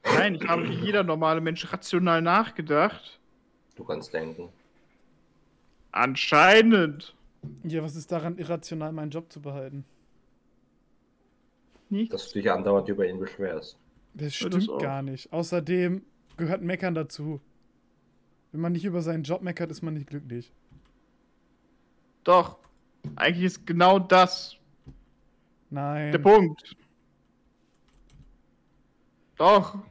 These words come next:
Speaker 3: Nicht, wenn man so nach, nach, nach
Speaker 1: So
Speaker 3: pur
Speaker 1: was.
Speaker 3: deutschen Idealen lebt. So nach
Speaker 1: Ja.
Speaker 3: dem Motto, nichts zu meckern ist das größte Lob.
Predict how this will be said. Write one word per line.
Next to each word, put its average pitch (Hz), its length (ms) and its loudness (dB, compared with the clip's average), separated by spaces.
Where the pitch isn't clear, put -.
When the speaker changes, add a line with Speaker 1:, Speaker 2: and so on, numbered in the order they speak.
Speaker 3:
Nicht, 180 240 -4
wenn 165 120 -2
man 165 140 -2
so 160 380 -4
nach, 156 180 -4
nach, 160 220 -4
nach 156 120 -4
Speaker 1:
So 139 100 -2
Speaker 3:
pur 135 220 0
Speaker 1:
was. 123 120 0
Speaker 3:
deutschen 165 340 -4
Idealen 156 540 -4
lebt. 139 520 -10
So 226 120 -10
nach 151 160 -4
Speaker 1:
Ja. - 60 -14
Speaker 3:
dem 156 140 -4
Motto, 160 240 -8
nichts 170 440 -4
zu 160 120 -10
meckern 170 340 -4
ist 147 140 -10
das 143 120 -10
größte 156 360 -8
Lob. 147 340 -8